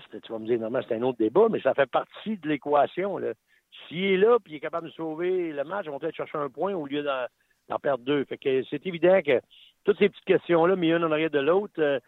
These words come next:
à ce temps-ci de l'année, tu veux-tu, tu sais, c'est une question de reposer ton gardien de but, comme tu as dit. Je sais pas pourquoi que personne serait, qui que ce soit serait fatigué à ce temps-ci de l'année, là, surtout pas avec la cédule qu'ils ont eue, avec le calendrier qu'ils ont eu. Fait que, euh,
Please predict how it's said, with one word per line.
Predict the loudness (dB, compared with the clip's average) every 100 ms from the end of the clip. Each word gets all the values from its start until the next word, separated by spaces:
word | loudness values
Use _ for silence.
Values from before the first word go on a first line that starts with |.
| _ _ _ -8
à | -6 -6
ce | -2
temps-ci | -2 -2 -4
de | -2
l'année, | -2 0 -2 -2
tu | -6
veux-tu, | -8 0 2 2 2
tu | -4
sais, | -4
c'est | -4
une |
question | -2 0 0
de | 2
reposer | 0 0 0 0
ton | 0
gardien | 2 0 -2
de | -4
but, | -4
comme | -2
tu | -2
as |
dit. | -2 -4 -6 _ _ -12
Je | -2
sais | 0
pas | 0
pourquoi | 2 0
que | 2
personne | -2 0 -2
serait, | 2 2 2 -2
qui | -6
que | -2
ce | 0
soit | 0
serait | -2 -4 -2
fatigué | -4 -6 -4 -2 -2 _ _ -18
à | -4
ce |
temps-ci | -2 -2 -6
de | 0
l'année, | 2 2 0
là, | -2
surtout | -6 -12 -4
pas | -4
avec | -2
la | -4
cédule | -4 -4 -4
qu'ils | -2 -2
ont | -2
eue, | -4 -6 -10 -20 -20 -4
avec | 0 2
le | 2
calendrier | 2 4 2 2
qu'ils | 2
ont | 0
eu. | -2 -4
Fait | -2
que, | -2
euh, | -2 -2 -6